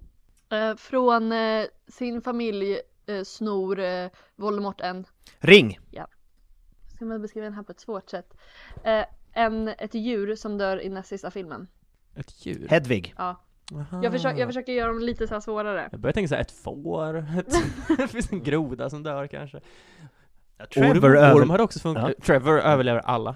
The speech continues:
Speaker 2: Eller hur?
Speaker 1: Det är kul också så här,
Speaker 2: Trevor
Speaker 1: om han
Speaker 2: är
Speaker 1: är
Speaker 2: the
Speaker 1: kvar
Speaker 2: do-
Speaker 1: på Hogwarts och bara hoppar runt.
Speaker 2: Tre-, Trevor är the real Dark Lord.
Speaker 1: <laughs> Ja. Det är det deras uppföljare ska vara, det är att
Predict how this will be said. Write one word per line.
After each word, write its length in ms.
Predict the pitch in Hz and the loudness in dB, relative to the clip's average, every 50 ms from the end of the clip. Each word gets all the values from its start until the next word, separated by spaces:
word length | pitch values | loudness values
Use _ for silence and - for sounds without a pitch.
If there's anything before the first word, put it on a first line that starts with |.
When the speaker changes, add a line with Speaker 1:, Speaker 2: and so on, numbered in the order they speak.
| - - | -8 -4
Speaker 2:
Eller 220 | 117 135 131 127 127 113 | -2 0 2 2 2 2
hur? 240 | 101 - - 185 | 0 -2 -6 -10
Speaker 1:
Det 120 | 233 226 254 | -8 -8 -8
är 40 | - | -6
kul 240 | - 285 254 220 | -4 -4 -2 -2
också 240 | 202 208 - - 202 | -2 -4 -6 -10 -8
så 80 | - 202 | -4 0
här, 60 | 190 | 4
Speaker 2:
Trevor 220 | 185 160 151 131 147 | 6 6 6 6 4
Speaker 1:
om 60 | 143 | 4
han 100 | - 143 | 4 4
Speaker 2:
är 120 | 143 131 127 | 4 4 4
Speaker 1:
är 40 | 123 | 2
Speaker 2:
the 60 | 127 | 2
Speaker 1:
kvar 100 | 123 117 | 4 4
Speaker 2:
do- 80 | - | 2
Speaker 1:
på 120 | - 214 202 | 2 0 -2
Hogwarts 580 | - 240 240 202 185 196 175 127 120 196 - | -4 -4 -6 -6 -8 -10 -10 -8 -8 -8 -8
och 60 | 214 196 | -6 -4
bara 80 | 190 196 | -4 -4
hoppar 240 | 185 - 208 214 | -4 -6 -6 -6
runt. 340 | 220 202 147 143 180 196 - | -6 -6 -8 -10 -12 -12 -6
Speaker 2:
Tre-, 200 | - - 151 156 - 254 | -2 0 0 0 0 -2
Trevor 400 | - - 170 175 175 160 165 143 | 2 6 6 6 8 8 6 6
är 160 | 123 120 117 | 6 4 2
the 100 | 113 117 | 0 0
real 380 | 117 120 143 156 127 110 87 92 | 2 4 4 4 2 0 -2 -4
Dark 320 | 104 92 85 90 - - | -6 -6 -6 -6 -6 -6
Lord. 240 | 113 110 - - 107 | -6 -6 -4 -2 0
Speaker 1:
<laughs> 60 | 139 - 269 262 - - - - 311 | 0 2 4 4 4 6 6 6 4
Ja. 380 | - - 285 247 233 - - 233 - - 339 - - - 403 392 339 - | 4 6 6 4 4 2 0 -6 -8 -10 -14 -16 -16 -10 -10 -8 -8 -6
Det 80 | 233 | -6
är 40 | 254 | -4
det 240 | 220 302 311 302 285 | -2 -2 0 0 0
deras 280 | 247 269 247 240 240 | 0 -2 -2 -2 -4
uppföljare 560 | - 269 - - - 269 269 262 247 220 196 196 | -6 -10 -10 -6 -2 -2 -2 0 -2 -4 -4 -6
ska 120 | - 208 | -6 -4
vara, 100 | 190 196 | -4 -4
det 200 | 196 214 214 214 | -2 -4 -4 -4
är 100 | 214 202 | -4 -6
att 220 | 202 - - - | -8 -10 -12 -14